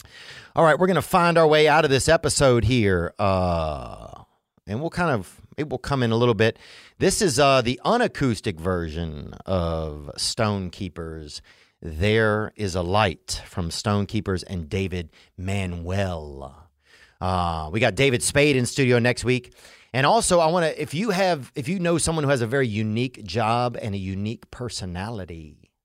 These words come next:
um, hit up the producer email. We're looking right now to, um, find somebody who's worked in trauma, trauma cleanup or, uh,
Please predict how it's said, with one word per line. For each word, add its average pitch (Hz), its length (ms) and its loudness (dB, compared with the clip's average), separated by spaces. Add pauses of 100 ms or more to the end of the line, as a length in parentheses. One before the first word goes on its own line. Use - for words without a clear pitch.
(540)
um, 82 640 -10 (100)
hit 117 160 -2
up - 100 -2
the 110 80 -2
producer 101 540 -4
email. 85 460 -6
We're 87 160 -6
looking 98 320 -4
right 90 200 -4
now 95 220 -4
to, 82 200 -6 (460)
um, 82 380 -6
find 110 320 0
somebody 107 240 -2
who's 101 120 0
worked 101 240 0
in 92 140 -2
trauma, 127 580 -2 (160)
trauma 139 380 -2
cleanup 104 560 -4
or, 92 180 -2
uh, 85 460 -6